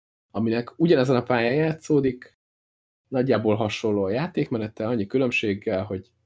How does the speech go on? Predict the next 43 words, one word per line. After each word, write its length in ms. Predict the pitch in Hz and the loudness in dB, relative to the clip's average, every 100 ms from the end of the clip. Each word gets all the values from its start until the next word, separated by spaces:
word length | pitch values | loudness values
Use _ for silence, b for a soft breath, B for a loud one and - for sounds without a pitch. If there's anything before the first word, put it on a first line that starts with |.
| _ _ _ _ | _ _ _ _
itt 120 | - | -8
pénzt 260 | - 117 123 | -2 -2 -2
kell 140 | - | -6
gyűjteni, 560 | 160 170 170 165 170 175 _ _ _ _ | -4 -4 -2 -4 -4 -8 _ _ _ _
és, 140 | - | -12
ha, 240 | 120 104 - | -8 -8 -6
és 120 | 117 | -4
a 60 | - | -2
saját 320 | - 110 113 | 2 0 2
loadouttal 600 | 123 120 131 135 - 147 | 2 2 2 0 0 -2
is 200 | 147 - | -2 -6
játszol, 640 | 143 131 - - 160 156 - _ _ _ _ | -4 -4 -6 2 2 2 -4 _ _ _ _
és 80 | |
ha 60 | - | -2
meghalsz, 360 | 139 - 120 - | -2 -2 -4 -4
akkor 160 | - | -2
visszadob 340 | 127 - 104 101 | -2 -2 -2 -2
egy 180 | 101 | -2
idő 140 | 85 95 | -4 -6
után 300 | 87 - 90 | -6 -6 -8
a 80 | 90 | -4
pályára, 600 | 110 98 101 98 104 - _ | 0 2 2 0 -4 -8 _
kicsit 240 | - 98 - | -16 -14 -8
messzebb, 520 | 110 - - 107 104 _ _ _ _ _ | -8 -6 -4 -4 -6 _ _ _ _ _
és 80 | - | -20
akkor 180 | - - | -20 -12
folytathatjátok. 1000 | - 95 98 101 104 98 101 104 107 - _ _ _ _ _ | -4 -4 -4 -12 -14 -10 -10 -10 -12 -18 _ _ _ _ _
És 100 | - | -10
ennek 280 | - 147 139 | -4 -4 0
a 40 | |
módnak 280 | 139 127 120 | 2 2 0
az 80 | 131 | 0
a 40 | |
lényeg, 160 | 131 113 | 2 2
hogy 100 | 101 | 0
gyűjtöd 320 | 127 143 123 107 | 0 0 2 -4
a 100 | - | -2
pénzt, 340 | 170 180 170 | 0 0 -2
és 120 | 127 | -8
utána 280 | 120 - 107 | -6 -4 -2
ki 140 | 107 | -4
kell 180 | 107 98 | -2 0
menekíteni. 720 | 95 90 85 - - 90 110 | 0 -2 -6 -10 -10 -10 -10